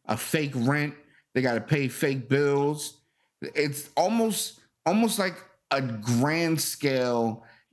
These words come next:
game of life. And when you graduate, right? When you graduate, it's completing,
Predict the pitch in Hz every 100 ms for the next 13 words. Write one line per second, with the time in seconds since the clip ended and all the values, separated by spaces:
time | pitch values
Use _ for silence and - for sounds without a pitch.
0 | 110 110 127 120 110 104 87 78 - -
1 | - - - - 123 123 147 139 123 104
2 | 120 135 180 214 156 123 104 101 110 -
3 | _ _ 113 113 143 - - - - 127
4 | 139 135 127 165 180 156 143 135 117 135
5 | 135 - 147 135 131 160 175 165 156 147
6 | 139